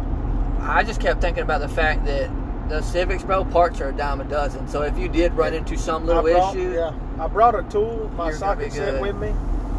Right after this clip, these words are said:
Speaker 2: my electric impact
Speaker 1: Those,
Speaker 2: drill.
Speaker 1: those cars are so simple, bro. You can,
Speaker 2: Yeah.
Speaker 1: you can fix it right there, whatever it is.
Speaker 2: Yeah, the only thing I was not prepared for was a flat tire. I took my spare out a while back for my speakers.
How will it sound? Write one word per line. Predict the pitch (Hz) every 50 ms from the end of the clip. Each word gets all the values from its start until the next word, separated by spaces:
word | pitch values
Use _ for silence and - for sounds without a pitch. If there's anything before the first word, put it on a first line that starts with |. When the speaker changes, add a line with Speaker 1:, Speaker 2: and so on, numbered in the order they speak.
| - - - - -
Speaker 2:
my | - 165 165
electric | 156 165 175 170 - 165 156 139
impact | 170 170 160 139 - 170 175 170 175 170 - - - - -
Speaker 1:
Those, | 156 160 175 175
Speaker 2:
drill. | - - - - - -
Speaker 1:
those | 170 175 170 -
cars | - 190 185 175 165 151
are |
so | 143 - 196 185
simple, | 170 - 196 185 190 196
bro. | - 196 190 185
You | 180 170 165
can, | - - -
Speaker 2:
Yeah. | 156 156 156
Speaker 1:
you | 170
can | 170 147 -
fix | - 139 131 - 131
it | 127
right | 139 135 127 -
there, | 131 127 123 123 - - -
whatever | 135 139 139 139 135 135
it | 131
is. | 131 131 131 - - - - - -
Speaker 2:
Yeah, | 156 160 160
the | 165 170
only | 185 208 247 294 311 311
thing | - 262 240 233 220 208
I | 196 190
was | 175 175 165 160
not | 170 185 202 202 196
prepared | - - - - 196 202 202 190 175 -
for | 170 165 160 151
was | 156 156 143 143
a | 135
flat | - - - 175 180 180 170 - -
tire. | - 160 165 170 170 147 135 135 - - - -
I | - 151 147 - - - - - - -
took | - 190 180 -
my | 165 156
spare | 156 - - - 185 190 196 196 185
out | 185 190 180
a |
while | 180 185 180 185 180 170
back | 170 180 185 190 - -
for | - 160
my | 147 143 143
speakers. | - - - - - - - 139 -